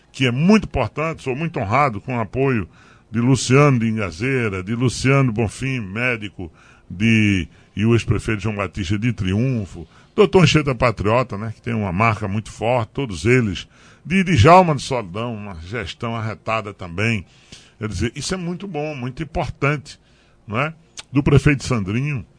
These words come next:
Então são cinco, por enquanto, declarados livre, espontaneamente, no processo de construção. Deve ter mais algum a caminho, sabe, irmã? Não só da região, mas do estado de Pernambuco, né?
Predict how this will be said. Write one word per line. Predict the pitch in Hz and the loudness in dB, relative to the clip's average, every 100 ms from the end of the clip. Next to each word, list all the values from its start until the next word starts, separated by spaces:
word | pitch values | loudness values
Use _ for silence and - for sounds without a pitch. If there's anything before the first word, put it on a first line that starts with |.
| _ - _ _ | _ -20 _ _
Então | - 165 | -4 -4
são | 165 214 | -2 -2
cinco, | - 156 165 160 - | -2 0 0 0 -6
por | - 139 | -2 0
enquanto, | 131 - 143 143 | 0 2 2 2
declarados | 165 175 196 185 143 170 190 175 - _ _ _ - | 0 0 0 2 4 2 -2 -10 -18 _ _ _ -10
livre, | 185 190 202 202 196 170 | -6 -2 0 0 -2 -4
espontaneamente, | - 180 160 175 165 131 160 175 170 165 | -8 -8 -8 -8 -8 -8 -6 -4 -4 -6
no | 170 | -8
processo | 160 143 - 143 - | -4 -4 -2 -4 -4
de | |
construção. | 143 127 - 110 | -8 -6 -4 0
Deve | 185 202 202 | 2 2 -2
ter | 190 202 | 0 0
mais | 196 180 | 0 0
algum | 196 170 185 | 0 -2 -6
a | 175 | -8
caminho, | 190 185 156 139 104 | -8 -10 -8 -8 -8
sabe, | - 139 170 | -4 -4 -4
irmã? | 117 78 82 - - - | -8 -10 -16 -20 -18 -2
Não | 202 185 | 2 2
só | 180 180 | 4 4
da | 175 | 4
região, | 147 165 151 143 131 120 80 _ _ _ _ | 4 4 2 0 0 -2 -6 _ _ _ _
mas | 127 143 | -6 -4
do | |
estado | 151 - 151 | -4 2 2
de | 143 | 2
Pernambuco, | 151 160 123 117 120 - _ _ _ _ - | 2 2 2 -2 -2 -8 _ _ _ _ -6
né? | 113 165 135 92 | -2 0 -2 -4